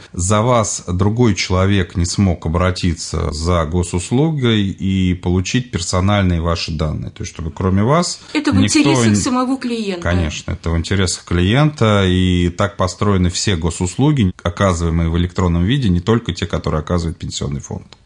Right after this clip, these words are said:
Speaker 1: Повторюсь, если вы уже раньше зарегистрированы были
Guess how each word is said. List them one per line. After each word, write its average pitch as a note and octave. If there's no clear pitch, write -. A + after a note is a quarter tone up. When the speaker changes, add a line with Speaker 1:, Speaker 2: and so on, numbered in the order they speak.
Speaker 1:
Повторюсь, A#2
если G#2+
вы A2+
уже A2
раньше B2+
зарегистрированы F2+
были E2